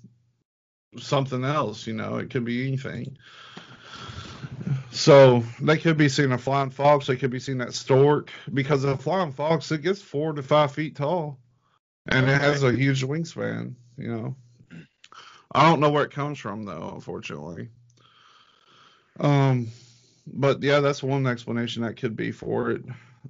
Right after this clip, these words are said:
Speaker 1: The next three that we have up, ah,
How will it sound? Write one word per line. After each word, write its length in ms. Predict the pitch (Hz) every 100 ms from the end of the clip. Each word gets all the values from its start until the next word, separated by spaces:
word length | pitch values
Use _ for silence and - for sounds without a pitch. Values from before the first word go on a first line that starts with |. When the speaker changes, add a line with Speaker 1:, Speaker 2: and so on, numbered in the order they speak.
| -
Speaker 1:
The 140 | 131
next 360 | 135 190 226 -
three 540 | 143 147 143 135 127 131 - _ _ _ _ _ _ _ _ _
that 200 | 143 139
we 140 | 135 131
have 240 | 131 123
up, 320 | 127 127 - - - - - - - _ _ _ - - -
ah, 600 | 147 143 139 123 113